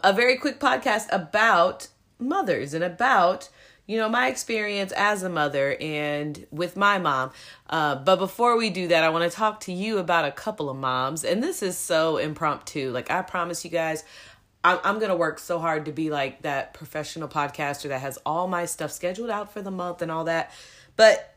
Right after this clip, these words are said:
that's not happening. We're gonna take a quick break from the basic training series, um, so that I can talk to you today about five, my top five list, um, of mothers.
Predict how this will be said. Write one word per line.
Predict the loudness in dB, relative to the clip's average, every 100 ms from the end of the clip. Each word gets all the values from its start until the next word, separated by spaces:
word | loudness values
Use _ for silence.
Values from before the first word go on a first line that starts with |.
| -16
that's | 0 2 4 2
not | -2 0
happening. | -2 -2 -4
We're | -2
gonna | -2 2
take | 4 6
a | 4
quick | 4 4 4
break | 4 6 6 2 -8 -20 -20 _
from | 2 4 4
the | 2 4
basic | 4 4 -2
training | -2 0 0 -2 -4
series, | -2 2 2 0 -4 -8
um, | -6 -4 -4 -4
so | 2
that | 4 2
I |
can | 0
talk | -2 -2 -2
to | -6
you |
today | 0 2
about | 4 2 0 -8
five, | -2 2 4 4 2 -2 -10 -20 -20 -10
my | 4 6 8 6 4
top | 4 4 4
five | 4 4 4 2
list, | 4 4 2 -6 -8
um, | -2 0 0 -2
of | -2 0
mothers. | 0 0 -4 -8 -10